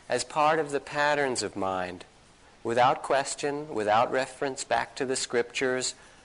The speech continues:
without help from credentials, directly acknowledging that they are so, and that these things are here and are true. That is the lion's roar, that whatever occurs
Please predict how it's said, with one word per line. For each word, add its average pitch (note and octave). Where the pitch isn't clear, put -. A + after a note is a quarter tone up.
without G#2
help B2+
from B2
credentials, G#2+
directly D#3
acknowledging B2
that G#2+
they A2
are G#2
so, F#2
and G#2
that G#2
these D3
things A#2+
are G#2+
here G2+
and G2
are F#2+
true. F#2
That D#3
is C#3+
the C3+
lion's A2
roar, G2+
that A2+
whatever D#3
occurs C3